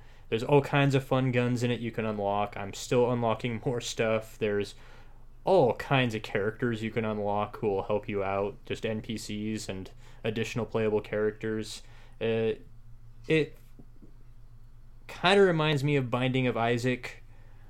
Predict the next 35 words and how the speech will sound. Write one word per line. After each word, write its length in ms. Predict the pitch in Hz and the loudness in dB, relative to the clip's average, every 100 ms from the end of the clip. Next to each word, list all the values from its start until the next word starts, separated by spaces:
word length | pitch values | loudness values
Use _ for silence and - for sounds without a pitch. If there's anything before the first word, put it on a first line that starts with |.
| - - | -14 -4
which 180 | 120 | -2
was 160 | 123 107 | -2 -2
my 180 | 110 113 | -2 -2
favorite 360 | - 113 110 | 2 0 0
indie 220 | 131 117 110 | -2 -4 -2
game 240 | 110 107 | -2 -2
of 100 | 101 | -2
last 360 | 104 101 - - | 0 0 -2 0
year, 380 | 107 104 104 - - - - - - - - | 4 4 2 -6 -16 -18 -18 -20 -18 -18 -8
uh, 340 | 107 98 98 98 - | 0 2 2 -2 -2
but 280 | 110 104 - - - - - - - - - | 0 0 -4 -18 -18 -18 -18 -18 -18 -18 -4
it's 220 | 135 - - | -4 -4 -6
a 60 | 127 | -4
little 680 | 123 123 135 151 160 156 | -2 0 2 4 6 6
bit 360 | 135 143 131 - - - - - - - | 8 6 6 0 -16 -20 -18 -20 -20 -6
less 460 | 127 120 123 117 - | 0 2 2 2 -2
of 140 | 127 | 0
a 60 | 113 | 0
mouthful. 760 | 101 98 98 - - 95 87 | 2 0 0 -2 -4 -2 -2
Like, 200 | 90 101 | -6 -8
if 120 | 104 143 | -6 0
you 100 | 143 | 2
wanna 180 | 151 | 2
play 260 | 139 - 135 | 0 2 4
a 60 | 117 | 4
roguelite 420 | 107 117 123 123 | 4 4 4 2
game, 240 | 131 120 | 2 2
but 100 | 113 | 0
you 60 | 110 | -2
just 180 | 110 - | -4 0
don't 140 | 110 | -2
wanna 180 | 117 107 | 0 -4
be 140 | 107 | -4
overwhelmed 920 | 104 113 117 104 104 104 110 117 120 - - - - | 0 0 2 2 2 2 0 0 -2 -6 -14 -18 -12
by 360 | 110 107 104 98 | 0 2 2 -2